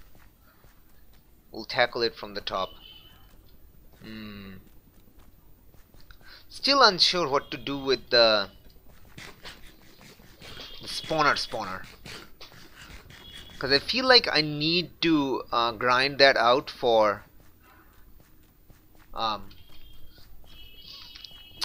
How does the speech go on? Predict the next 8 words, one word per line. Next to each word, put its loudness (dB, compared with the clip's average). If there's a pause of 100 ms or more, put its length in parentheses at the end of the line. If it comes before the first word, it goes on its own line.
uh, -8
arrows. 0 (600)
We -4
are -4
so -2
low 0
on -4
arrows. -6